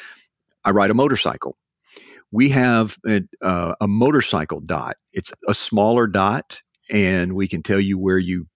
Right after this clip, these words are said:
probably should put it. Most people don't say, you know, you buy a motorcycle, you,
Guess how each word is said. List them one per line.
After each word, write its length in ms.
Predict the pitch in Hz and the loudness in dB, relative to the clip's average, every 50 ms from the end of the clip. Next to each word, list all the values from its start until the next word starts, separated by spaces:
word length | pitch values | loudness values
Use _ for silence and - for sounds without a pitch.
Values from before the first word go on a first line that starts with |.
| _ _ | _ _
probably 520 | - - 87 87 95 104 98 107 104 104 | -6 -4 -2 0 0 0 2 2 0 0
should 360 | 101 - - - 113 107 101 - | 0 -2 0 0 0 -2 -2 0
put 180 | - 123 123 | 0 2 2
it. 140 | 139 143 - | 2 2 0
Most 240 | - 95 101 101 - | -2 -4 -4 -2 -2
people 220 | 117 104 95 101 92 | -2 -2 0 0 -2
don't 180 | 104 - - | -2 -4 -6
say, 240 | - - 104 98 95 | -4 -2 0 2 2
you 160 | 92 90 92 | 2 0 0
know, 220 | 87 85 87 80 - - - - - - - - _ | 0 -2 -2 -4 -8 -12 -18 -20 -20 -20 -20 -10 _
you 100 | 95 87 | -2 0
buy 160 | 117 131 123 | 2 2 4
a 60 | 98 | 4
motorcycle, 640 | 98 104 107 98 92 - - 85 82 78 82 82 80 | 4 4 2 2 0 0 0 0 0 0 -2 -6 -6
you, 260 | 78 82 80 78 | -6 -8 -8 -10